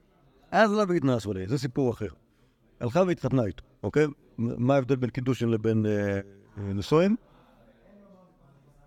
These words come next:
אה? אחרי? גם, לא. בקידושין פשוט נותנים את הטבעת, ב-, בנישואים פשוט,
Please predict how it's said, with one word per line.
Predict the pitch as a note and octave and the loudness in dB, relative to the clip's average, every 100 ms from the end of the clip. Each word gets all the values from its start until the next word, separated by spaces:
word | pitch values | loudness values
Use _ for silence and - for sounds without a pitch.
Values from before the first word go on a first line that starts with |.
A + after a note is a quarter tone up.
| _ - _ - - - A2 | _ -20 _ -20 -20 -6 0
אה? | C3+ - - C3 - _ _ - | 0 0 -12 -20 -20 _ _ -8
אחרי? | A#2 F3+ - _ - _ - D3 | -2 -2 -2 _ -20 _ -10 2
גם, | F#3+ B2+ D3 | 4 4 4
לא. | B2 F2 | 2 0
בקידושין | G#2 D3+ D#3+ G#3+ F3 | -6 -2 0 0 0
פשוט | C#3+ D3 | -2 -2
נותנים | C#3 B2+ C#3+ | -2 0 0
את | B2+ | -2
הטבעת, | - G#2+ G2+ A2+ | -4 -2 -2 -2
ב-, | B2 A#2 | 0 -2
בנישואים | B2+ A#2+ B2+ C#3 G#3+ | 0 -2 0 0 -2
פשוט, | E3 D#3+ | -2 -4